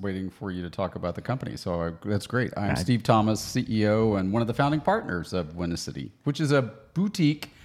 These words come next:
Speaker 1: uh, ad agency doing marketing and fundraising for nonprofits.
Speaker 2: Ah, this is, anyone who's listened up to, up until now is gonna be excited that we're changing up who does what.
Speaker 1: Yeah, there,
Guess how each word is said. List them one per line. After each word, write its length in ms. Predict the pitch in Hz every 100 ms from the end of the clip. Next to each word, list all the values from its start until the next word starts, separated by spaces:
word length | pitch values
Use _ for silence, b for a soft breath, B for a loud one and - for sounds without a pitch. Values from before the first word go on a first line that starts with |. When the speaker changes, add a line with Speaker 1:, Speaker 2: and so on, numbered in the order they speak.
| b b b b b
Speaker 1:
uh, 240 | 117 110 -
ad 200 | 123 120
agency 480 | 117 139 139 214 175
doing 340 | 110 101 95
marketing 480 | 90 90 113 104 107
and 100 | 92
fundraising 720 | 101 92 92 92 90 90 87
for 160 | - 90
nonprofits. 680 | 90 - - - - - - _ _ _ - -
Speaker 2:
Ah, 180 | 110 131
this 200 | 98 104
is, 100 | 117 - - -
anyone 300 | 139 147 131
who's 180 | 107 90
listened 360 | 107 - 107
up 140 | 98 -
to, 100 | - -
up 140 | 113
until 220 | 104 101
now 200 | 98 123
is 80 | 113
gonna 160 | 80 82
be 80 |
excited 360 | 82 - 92 80
that 80 | 82
we're 100 | 95
changing 380 | - 107 90 90
up 140 | 78
who 80 | 104
does 200 | 92 87
what. 200 | 123 131 -
Speaker 1:
Yeah, 240 | 123 90 -
there, 100 | 147